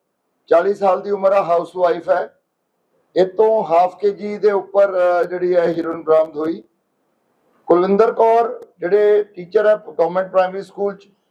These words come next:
ਇਹ ਹਵੇਲੀਆਂ ਜਿਹੜਾ ਕਿ ਕਾਫੀ ਨੋਟੋਰੀਅਸ ਸਾਡਾ ਪੁਰਾਣਾ ਏਰੀਆ ਹੈਗਾ ਸਰਾਏ ਅਮਾਨਤ ਖਾਨ ਦਾ, ਉਹਨੂੰ ਬਿਲੋਂਗ ਕਰਦੀ ਹੈ। ਇਹ ਤੋਂ ਵੀ ਅੱਧਾ ਕਿਲੋ ਹੈਰੋਇਨ ਬਰਾਮਦ ਹੋਈ। ਸੋ ਮੈਂ ਸਮਝਦਾ ਕਿ, ਅਹ, ਜਿਹੜਾ ਹੈਪੀ ਜੱਟ ਹੈ,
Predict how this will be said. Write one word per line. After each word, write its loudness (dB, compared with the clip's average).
ਇਹ 2
ਹਵੇਲੀਆਂ 0
ਜਿਹੜਾ 0
ਕਿ -4
ਕਾਫੀ 0
ਨੋਟੋਰੀਅਸ -2
ਸਾਡਾ 0
ਪੁਰਾਣਾ 2
ਏਰੀਆ 2
ਹੈਗਾ -2
ਸਰਾਏ 2
ਅਮਾਨਤ -4
ਖਾਨ -2
ਦਾ, 0
ਉਹਨੂੰ 0
ਬਿਲੋਂਗ 2
ਕਰਦੀ 0
ਹੈ। 6
ਇਹ 2
ਤੋਂ -2
ਵੀ 0
ਅੱਧਾ 0
ਕਿਲੋ -2
ਹੈਰੋਇਨ -6
ਬਰਾਮਦ 0
ਹੋਈ। -4
ਸੋ -4
ਮੈਂ 2
ਸਮਝਦਾ 2
ਕਿ, 4
ਅਹ, -2
ਜਿਹੜਾ 2
ਹੈਪੀ -4
ਜੱਟ 0
ਹੈ, -2